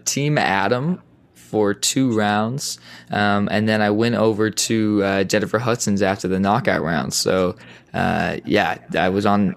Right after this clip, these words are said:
Adam Levine's team for the first After the Blind auditions.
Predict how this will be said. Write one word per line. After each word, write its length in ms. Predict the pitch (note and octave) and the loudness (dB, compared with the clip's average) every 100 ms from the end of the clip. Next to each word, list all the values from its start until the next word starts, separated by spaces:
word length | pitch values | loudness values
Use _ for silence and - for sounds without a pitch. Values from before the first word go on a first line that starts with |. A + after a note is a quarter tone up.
| G2 | 0
Adam 240 | G2+ G2+ | 0 2
Levine's 400 | G2+ G2 F#2+ - | 0 0 -2 -2
team 220 | - F2+ | -2 -2
for 100 | F2 | -2
the 100 | F2 | -6
first 440 | F2 F#2+ F2 - - - | -4 -2 -2 -4 -6 -4
After 240 | F2+ G2 | -4 -2
the 80 | F#2 | -4
Blind 300 | F#2 F2+ F2+ | -4 -4 -4
auditions. 640 | F2 F#2 - - - - | -4 -4 -6 -6 -10 -12